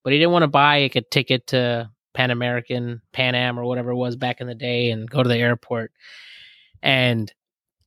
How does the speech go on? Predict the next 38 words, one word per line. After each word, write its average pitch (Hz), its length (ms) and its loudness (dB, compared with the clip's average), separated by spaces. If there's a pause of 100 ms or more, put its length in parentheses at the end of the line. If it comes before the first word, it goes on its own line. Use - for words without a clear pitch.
(100)
he - 200 -8
decided, 131 540 2
he 135 100 -2
was 120 100 0
sitting 156 240 4
out 147 140 4
on 139 80 0
his 120 120 -4
lawn 127 580 2 (720)
in 120 120 -6
a 113 60 -6
patio 131 420 2
chair, 110 500 -6 (540)
and 127 140 -4
he 123 160 0
ha-, 127 80 -4 (120)
for 143 140 -2
some 151 260 2
reason 139 300 2
he 123 180 -2
had, 127 360 0
like, 113 360 -8 (1300)
huge 180 520 2
balloons, 127 400 4
like 101 160 -10
weather 143 280 4
balloons, 104 600 -2 (800)
which 123 160 0
are 117 60 4
these, 117 160 0
like, 110 100 -2
giant 135 520 2 (180)
balloons 123 480 2
that 117 140 -4
are 113 60 -2
used 117 360 -4
to, 123 60 -4
like, 110 200 -4